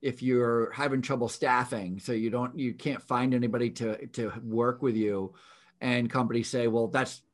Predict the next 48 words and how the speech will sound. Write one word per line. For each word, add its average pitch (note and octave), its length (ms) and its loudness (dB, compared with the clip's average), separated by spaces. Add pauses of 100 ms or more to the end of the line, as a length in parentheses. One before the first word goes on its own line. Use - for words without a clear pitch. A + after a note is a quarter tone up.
that's - 220 0
too C#3 140 -2
bad. G#2+ 360 -2 (240)
You A2+ 100 -2
know, A2 60 0
we're A#2+ 140 2
not C#3+ 140 4
using B2+ 220 2
that B2 120 2
as A2+ 100 -2
an A#2 80 -2
excuse." G2 540 -4 (2250)
<laughs> - 300 -4
Again, E3 360 6
with C#3 180 4
the C3 180 0 (160)
starving E3+ 500 6
children, C3+ 480 6 (300)
imagine C#3+ 440 4
saying, C3+ 280 4
"Well, C3+ 420 6
uh, D3+ 160 4
why E3+ 320 6
are F3 40 12
you E3+ 120 12
starving?" D3+ 460 6
And A#2+ 80 2
they're B2+ 80 6
like, B2 140 4
"Well, B2+ 120 6
we D#3+ 100 10
don't F#3+ 120 8
have F3 120 8
any E3 120 6
food." D#3 200 8
"We're A3 80 8
not B3 160 8
using F#3 180 8
that F3+ 120 8
as C#3 100 4
an D#3 60 4
excuse. B2+ 400 0
We're E3 100 2
not D#3 120 6
accepting A#2 400 0
that." E2+ 260 -8
Uh, G#2 320 -2
you, A2+ 400 -4